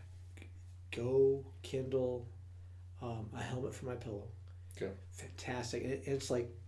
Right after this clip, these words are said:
Speaker 1: two hundred fifty pages. So, I mean, you'll be done with it in no time at all. Um, fantastic book. Um, it was that one, and it was,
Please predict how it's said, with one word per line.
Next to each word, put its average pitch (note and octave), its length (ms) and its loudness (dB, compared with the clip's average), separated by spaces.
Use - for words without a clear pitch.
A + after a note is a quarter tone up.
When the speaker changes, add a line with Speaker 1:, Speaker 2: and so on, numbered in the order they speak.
Speaker 1:
two C#3 180 2
hundred A2+ 200 6
fifty - 200 -4
pages. F#2+ 400 -4
So, B2 160 -2
I G#2+ 40 0
mean, G#2+ 160 -2
you'll G#2+ 100 -4
be G#2+ 220 -4
done G#2 160 -2
with G#2 120 -6
it G2+ 100 -6
in - 60 -8
no A#2 140 -6
time G#2+ 260 -6
at A2 60 -6
all. G#2+ 220 -6
Um, A#2 360 -2
fantastic - 720 -6
book. - 300 -8
Um, A#2 380 -2
it D3 140 4
was B2+ 240 2
that C#3+ 240 4
one, F3+ 360 2
and A#2+ 160 2
it B2+ 160 -2
was, B2+ 520 -2